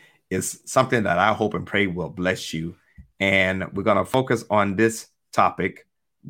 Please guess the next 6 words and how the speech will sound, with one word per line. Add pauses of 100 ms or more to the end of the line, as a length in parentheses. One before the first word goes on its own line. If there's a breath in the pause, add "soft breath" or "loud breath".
(120)
God (420)
chose (260)
you. (1300)
Isn't
that
something?